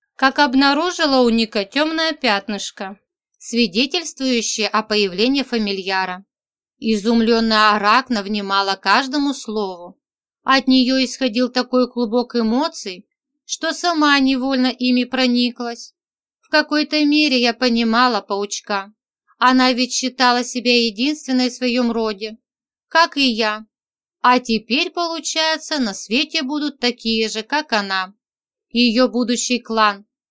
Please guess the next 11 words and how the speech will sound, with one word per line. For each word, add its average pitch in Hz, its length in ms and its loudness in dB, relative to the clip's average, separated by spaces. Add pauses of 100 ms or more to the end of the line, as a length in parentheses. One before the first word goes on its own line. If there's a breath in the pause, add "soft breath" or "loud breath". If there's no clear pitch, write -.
(120)
братья 214 540 0
и 277 200 -4
сестры, 220 720 -6 (140)
ее 214 520 -2
семья. 202 640 -2 (1120)
"Они 247 460 6
ведь 247 200 -4
и 269 120 2
моя 240 420 4
семья 240 400 0
тоже", 233 540 -4